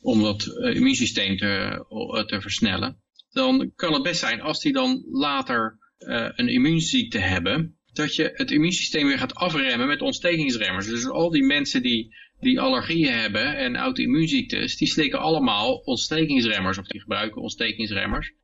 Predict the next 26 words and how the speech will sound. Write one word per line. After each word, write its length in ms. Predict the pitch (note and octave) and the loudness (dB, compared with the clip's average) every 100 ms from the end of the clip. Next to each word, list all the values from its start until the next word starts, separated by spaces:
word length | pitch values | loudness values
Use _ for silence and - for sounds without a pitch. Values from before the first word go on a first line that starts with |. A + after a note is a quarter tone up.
| _ | _
En 360 | C#4 C#4+ D4+ | -4 -2 -2
die, 160 | - C#4 | -2 -2
wat 160 | C#4 C4+ | -2 -2
die 100 | D4 | -4
ontstekingsremmers 760 | C4+ G3+ F#3+ F3+ - A2+ A2 | -2 -2 0 0 2 0 0
doet, 180 | G#2+ B2+ | 0 -2
is 280 | - C#4 - | -2 -4 -2
gewoon 400 | - A3+ B3+ - | -2 0 0 -2
het 260 | C4 B3+ | -4 -4
ver-, 320 | - C4 B3+ C4 | -6 -2 -2 -2
eh, 340 | B3+ A#3 A3+ | -2 0 -2
eh, 380 | - - - A#1 - | -4 -8 -6 -6 -8
het, 340 | - - A#2 - | -6 -6 -4 -2
eh, 480 | A1 G#2+ G#2+ G#2 G#2 G#2+ | -2 0 0 0 -2 -2
doorknippen 540 | B2+ D3 D3 B3 A2+ | 0 0 0 0 0
van 100 | G#2+ | 0
de 100 | D#3 | 0
keten 360 | - C4 - G3+ | 0 -2 0 2
die 140 | G3+ | 2
witte 220 | G2+ - | 0 -2
bloedlichaampjes 960 | B3 - - B3 G#2 G2 - - - - _ | -2 -2 0 -4 -2 -4 -6 -10 -12 -14 _
produceert. 600 | A#2 G2+ G2 - - - | -4 -2 -2 -4 -6 -8
Dus 120 | - | -16
die 120 | - | -14
gaan 220 | G#2+ B2 A#2 | -4 -4 0
zorgen 560 | D3 D3 G#2 G#2 C3+ | 2 2 0 -2 -4